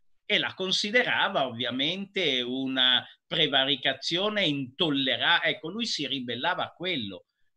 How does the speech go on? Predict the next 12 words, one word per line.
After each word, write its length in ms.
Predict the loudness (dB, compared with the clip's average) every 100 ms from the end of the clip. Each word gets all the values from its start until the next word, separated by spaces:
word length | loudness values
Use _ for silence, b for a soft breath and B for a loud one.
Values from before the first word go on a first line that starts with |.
| _
così 320 | -4 -2 -4
come 240 | -4 -4
si 160 | -4 -4
è 80 | -4
ribellata 600 | -4 -4 -4 -4 -4 -4
la 80 | -4
malattia. 580 | -4 -6 -4 -4 -4
Consentitemi, 920 | -4 -4 -4 -4 -6 -6 -6 -6 -8 -8
quello 240 | -8 -6
è 20 |
un 100 | -6
passaggio 760 | -8 -6 -4 -4 -4 -6 -10